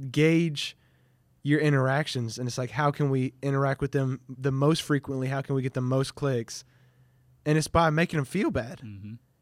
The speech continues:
Speaker 1: And you're praying, you're earning money off of kids' feelings about themselves, and it's so gross.
Speaker 2: Mm-hmm.
Speaker 1: And then especially at camp, you know, when they've just been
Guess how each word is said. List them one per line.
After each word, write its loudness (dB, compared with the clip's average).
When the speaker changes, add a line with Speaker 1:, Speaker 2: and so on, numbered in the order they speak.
Speaker 1:
And 2
you're 6
praying, 4
you're 2
earning 4
money 2
off -4
of -4
kids' 4
feelings 2
about -2
themselves, -4
and -4
it's -8
so 2
gross. -4
Speaker 2:
Mm-hmm. -12
Speaker 1:
And -2
then 0
especially 0
at -6
camp, 0
you -2
know, -6
when -2
they've -2
just -6
been -2